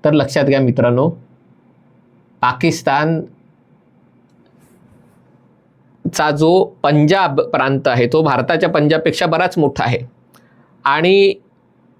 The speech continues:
जो पाकव्याप्त काश्मीर आणि त्याच्या आजूबाजूचा प्रांत आहे, त्याला ते आझाद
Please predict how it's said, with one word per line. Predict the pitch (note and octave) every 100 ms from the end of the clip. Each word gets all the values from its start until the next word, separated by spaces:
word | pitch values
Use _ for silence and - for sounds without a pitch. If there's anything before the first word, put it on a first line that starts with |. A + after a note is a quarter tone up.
| _ _ -
जो | C3+ F#3
पाकव्याप्त | G3+ - - A3+ A3 G3 - F#3+
काश्मीर | E3+ D#3+ F#3 E3+
आणि | E3
त्याच्या | D#3+ D3 F#3+
आजूबाजूचा | E3 F3 F3 E3 E3+ F#3
प्रांत | F3+ E3 D#3+ D#3
आहे, | D#3 D#3+
त्याला | D#3+ D3 D#3+
ते | E3+ F#3+
आझाद | D#3 C#3+ G3